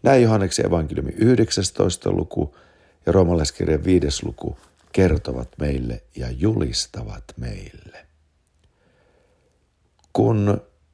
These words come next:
Jeesus antoi viattoman ruumiinsa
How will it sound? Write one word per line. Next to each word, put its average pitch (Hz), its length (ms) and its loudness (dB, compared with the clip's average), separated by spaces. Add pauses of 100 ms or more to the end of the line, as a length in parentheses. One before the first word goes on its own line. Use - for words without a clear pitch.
(320)
Jeesus 127 600 2
antoi 90 800 2 (240)
viattoman 80 840 0
ruumiinsa 71 920 0